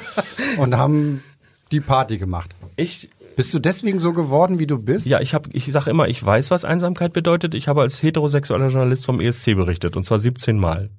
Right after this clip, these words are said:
Speaker 2: Okay.
Speaker 1: Also ich weiß, was ein-, ich wusste es auch damals schon.
Speaker 2: Ja, ich glaube, es ist das dritte Mal, dass heute die Zahl siebzehn vorkommt in
Speaker 1: Echt?
Speaker 2: unserem Podcast.
Speaker 1: Das kann doch kein Zufall sein,
Speaker 2: Doch,
Speaker 1: Christian.
Speaker 2: siebzehn Gründe hast du genannt.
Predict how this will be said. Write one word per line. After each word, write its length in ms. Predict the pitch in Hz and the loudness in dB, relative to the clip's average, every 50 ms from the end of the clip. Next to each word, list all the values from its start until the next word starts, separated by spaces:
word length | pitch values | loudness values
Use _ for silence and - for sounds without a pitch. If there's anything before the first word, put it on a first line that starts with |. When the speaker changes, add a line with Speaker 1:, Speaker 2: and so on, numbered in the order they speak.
| _ _ - | _ _ -6
Speaker 2:
Okay. 300 | 131 - - - 107 90 - - 110 98 - | -6 -6 -4 -4 -4 -4 -4 -2 -4 0 2
Speaker 1:
Also 220 | 113 110 107 110 | 2 2 2 2
ich 160 | 98 113 - - | -2 -2 -2 0
weiß, 280 | 95 95 101 98 - 87 | 2 2 2 2 0 -4
was 100 | 82 - | -6 -6
ein-, 160 | - 98 98 | -4 -6 -4
ich 100 | - 123 | -2 0
wusste 200 | 175 190 190 - 156 | 0 0 0 0 -2
es 80 | - - | -2 -2
auch 100 | 123 127 | -2 0
damals 360 | - 127 107 95 87 82 - | 2 2 2 2 0 -2 -4
schon. 180 | - - - - - _ - | -6 -10 -12 -12 -14 _ 0
Speaker 2:
Ja, 260 | 127 139 120 101 113 - | 2 2 4 2 0 -2
ich 80 | 139 | -2
glaube, 200 | - 135 127 127 | 0 2 2 2
es 60 | 123 101 | 2 0
ist 140 | 104 90 - | 0 -4 -2
das 40 | 95 | 0
dritte 200 | 117 165 - 247 | -2 0 0 0
Mal, 180 | 220 196 175 147 | 0 2 2 2
dass 160 | 151 139 - | 0 0 2
heute 200 | 143 135 131 131 | 0 0 0 -2
die 100 | 120 113 | -4 -6
Zahl 240 | - - 110 110 101 | -2 0 2 2 2
siebzehn 440 | 98 113 127 - - - 294 190 98 | 2 -2 -4 -4 -6 -4 -2 -2 -2
vorkommt 400 | - - 101 95 - 101 98 90 | -2 -4 -6 -4 -2 -4 -2 -2
in 60 | 90 | 0
Speaker 1:
Echt? 160 | - 98 101 101 | 0 2 0 0
Speaker 2:
unserem 160 | 101 98 90 | -4 -4 -4
Podcast. 440 | - 101 - - - 92 90 87 - | -6 -8 -8 -6 -6 -4 -4 -4 -4
Speaker 1:
Das 120 | - - | -6 -6
kann 120 | - 90 78 | -4 -6 -6
doch 120 | - - | -6 -8
kein 160 | - - - | -10 -8 -6
Zufall 300 | - - 127 - - - | 0 0 0 0 0 0
sein, 140 | 101 139 214 | 2 2 2
Speaker 2:
Doch, 120 | 294 - - | 0 -4 -6
Speaker 1:
Christian. 320 | - - - - 98 95 | -8 -6 -6 -2 0 0
Speaker 2:
siebzehn 380 | 110 - - - - 104 98 92 | 0 0 -2 -4 -2 0 0 0
Gründe 380 | 85 95 139 175 196 190 175 147 | 2 2 2 4 4 4 4 2
hast 220 | 139 135 - - | 2 0 0 -4
du 40 | 139 | -4
genannt. 540 | 123 127 123 127 127 127 127 131 135 131 | -4 -2 -2 -2 -2 -2 -2 -2 -4 -6